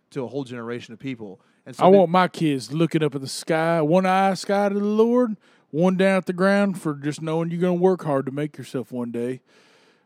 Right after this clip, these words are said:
Speaker 2: But, uh, you were talking about this, and, and Dick Cheney was, uh, vice president of Harken Industries, which is an oil company.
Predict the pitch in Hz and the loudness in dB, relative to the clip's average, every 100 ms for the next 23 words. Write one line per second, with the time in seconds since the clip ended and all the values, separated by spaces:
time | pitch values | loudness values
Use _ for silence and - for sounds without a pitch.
0 | - 156 160 156 160 175 170 170 165 156 | -2 2 4 4 4 4 4 4 4 2
1 | 135 135 143 135 110 110 127 117 170 - | 0 -2 -4 -6 -6 -6 -8 2 2 2
2 | - 170 170 139 127 117 _ _ - 143 | -2 -2 -2 -4 -6 -8 _ _ -2 2
3 | 131 131 123 117 101 98 131 139 - 143 | 2 2 2 -2 -4 -4 -2 -2 0 -2
4 | 127 123 113 131 120 131 120 - 117 117 | 0 -4 -2 -2 -2 -6 -6 -10 -14 -14
5 | 113 113 110 151 165 - 113 87 98 107 | -14 -14 -6 -2 -2 -4 -12 -12 -18 -18